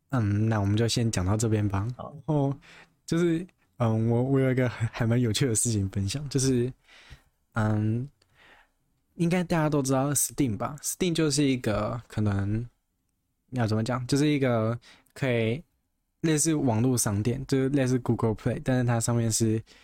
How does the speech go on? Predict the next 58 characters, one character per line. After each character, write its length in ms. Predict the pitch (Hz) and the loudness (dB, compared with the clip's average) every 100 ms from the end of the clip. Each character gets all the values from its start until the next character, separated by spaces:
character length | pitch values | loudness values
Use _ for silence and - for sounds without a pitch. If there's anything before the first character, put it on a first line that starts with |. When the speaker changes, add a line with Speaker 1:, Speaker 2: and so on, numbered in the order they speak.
| - _ | -20 _
Speaker 1:
卖 200 | 131 117 | 0 0
电 200 | 127 104 | 0 -2
脑 180 | 107 135 | -2 -4
游 180 | 127 131 | -6 -6
戏， 360 | - 107 - - | -2 -4 -4 -8
然 100 | 104 | -4
后 200 | 104 104 | -2 -2
是， 380 | - 107 117 127 - _ _ - _ _ - | -2 -4 -6 -8 -12 _ _ -20 _ _ -8
嗯， 640 | 104 101 98 98 98 101 110 - _ _ _ | -2 0 0 0 -2 -4 -8 -14 _ _ _
就 100 | - | -2
是 120 | 107 110 | 0 2
要 100 | 113 | 2
怎 100 | 107 | 0
么 80 | |
讲？ 240 | 104 120 127 - | -2 -4 -8 -4
其 140 | 120 | -2
实 280 | 110 110 110 | 0 2 0
很 200 | 104 110 | 0 0
多， 260 | 127 127 143 | 2 0 -2
很 140 | 120 | -2
多 140 | 131 147 | 0 2
游 140 | 123 | 0
戏 160 | - 123 | 0 2
在 120 | 120 | 2
上 160 | 117 | 2
面 120 | 110 107 | 0 0
都 120 | 104 | 0
找 160 | 110 | -4
得 120 | 113 127 | -6 -6
到， 220 | - 110 - - | -6 -6 -10 -6
就 120 | 107 | -4
是 260 | 107 139 147 - - - - _ _ _ _ | -2 -4 -8 -12 -20 -20 -20 _ _ _ _
不 100 | 127 | -2
管 160 | 120 107 | 0 2
是 80 | 120 | 0
很 140 | 104 | 0
热 180 | 104 113 | 0 2
门 200 | 101 98 | 0 0
的 100 | 98 | 0
啊， 120 | 104 | 0
或 100 | 120 | 0
者 140 | 107 | 2
是 480 | 101 110 104 101 117 - _ _ | 0 2 2 2 -2 -8 _ _
很 180 | - 107 | -2 0
冷 140 | 113 | 2
门 260 | 104 113 135 | 0 -4 -6
的 100 | 135 | -6
啊， 220 | - 135 - | -6 -10 -8
在 160 | 113 | -4
上 140 | 107 110 | -2 0
面 120 | 110 | 0
都 100 | 104 | -2
找 160 | - - | -4 -8
得 100 | 123 | -8
到， 240 | 117 123 - | -8 -8 -6
而 80 | 107 | -4
且， 340 | - 107 123 - _ - _ _ _ _ _ _ - | -2 -4 -6 -10 _ -20 _ _ _ _ _ _ -6
嗯， 540 | 101 98 98 101 113 | -4 -2 -4 -6 -10